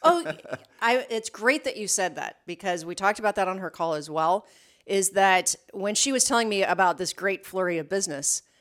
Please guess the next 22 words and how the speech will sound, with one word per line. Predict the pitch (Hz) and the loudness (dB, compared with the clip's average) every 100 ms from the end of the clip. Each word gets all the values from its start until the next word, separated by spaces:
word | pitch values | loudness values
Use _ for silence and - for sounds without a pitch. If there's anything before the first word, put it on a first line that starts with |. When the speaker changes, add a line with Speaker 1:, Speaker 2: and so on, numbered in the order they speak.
| - | -8
Speaker 1:
she | - 254 | -4 -2
did | 262 220 | -2 4
not | 226 196 190 | 4 4 2
once | 202 214 208 196 | 2 2 2 -2
mention | 185 202 180 156 139 - | -4 -4 -4 -6 -12 -14
interest | 175 160 151 - | -14 -10 -10 -10
rates. | 139 131 - - _ _ - | -12 -6 -6 -6 _ _ -8
Nobody | 190 247 254 247 247 220 | 0 2 4 2 0 -2
was | 196 170 | -2 0
breaking | 202 196 202 | 0 0 -2
up | 185 | -6
with | 180 | -4
a | |
low | 180 180 | -4 -2
interest | 180 180 190 | -4 -8 -6
rate. | 180 | -6
These | 175 170 | -6 -4
were | 165 | -2
all | 156 | -2
paid | 143 160 160 | -6 -8 -4
off | 160 156 | -6 -6
or | 160 160 | -12 -12